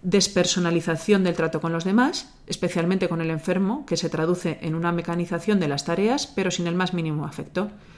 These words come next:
Te comportas como un robot. Autopercepción negativa, sensación de que todo lo hago mal, disminución de la autoestima, depresión, irritabilidad, ansiedad, fatiga, insomnio, problemas gástricos,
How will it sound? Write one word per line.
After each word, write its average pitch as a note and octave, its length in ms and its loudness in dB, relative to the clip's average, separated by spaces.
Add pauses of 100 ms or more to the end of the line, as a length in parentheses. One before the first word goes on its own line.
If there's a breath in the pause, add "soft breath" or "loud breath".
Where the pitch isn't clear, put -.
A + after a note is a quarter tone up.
Te - 100 -8
comportas G3 380 0
como E3+ 160 0
un D3+ 60 -2
robot. B2 340 -6 (1000 loud breath)
Autopercepción F3+ 840 2
negativa, A#3+ 580 4
sensación E3+ 500 0
de E3 80 -2
que E3 100 0
todo D#3+ 220 0
lo D#3 60 2
hago D#3 140 0
mal, A3+ 300 2 (800 soft breath)
disminución F#3 640 4
de E3 80 2
la D#3+ 60 2
autoestima, A3+ 640 4
depresión, A3+ 680 4
irritabilidad, F3+ 880 2
ansiedad, G#3 720 2
fatiga, G#3 440 2
insomnio, A3 640 2
problemas E3 460 -2
gástricos, A3 720 0